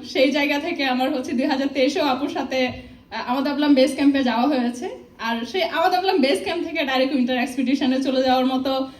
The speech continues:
যে অর্জন, সেটা আমার কাছে মনে হয় এই হিমালয় যাত্রায় আমার সবচেয়ে বড় অর্জন। আর এরকম একটা প্রজেক্টে কাজ করতে পারা, এটা তো আরো বেশি অর্জন। আরেকটা বিষয়, যেহেতু আমাদের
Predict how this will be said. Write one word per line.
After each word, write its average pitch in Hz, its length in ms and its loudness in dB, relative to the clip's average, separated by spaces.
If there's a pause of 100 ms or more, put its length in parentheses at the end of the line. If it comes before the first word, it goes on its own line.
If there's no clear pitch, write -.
(260)
যে 269 220 0
অর্জন, 277 460 2
সেটা 359 260 -2
আমার 277 200 0
কাছে 269 200 -4
মনে 269 180 0
হয় 262 220 0
এই 277 260 0
হিমালয় 262 380 4
যাত্রায় 247 320 0
আমার 233 120 -2
সবচেয়ে 247 400 -4
বড় 233 260 2
অর্জন। 233 380 2 (760)
আর 233 440 -2 (440)
এরকম 262 320 4
একটা 262 260 2
প্রজেক্টে 254 460 0
কাজ 254 240 -4
করতে 302 280 -2
পারা, 247 240 0
এটা 247 160 0
তো 254 100 0
আরো 247 200 4
বেশি 240 220 0
অর্জন। 247 380 0
আরেকটা 320 400 0
বিষয়, 349 280 0
যেহেতু 311 280 0
আমাদের 285 280 4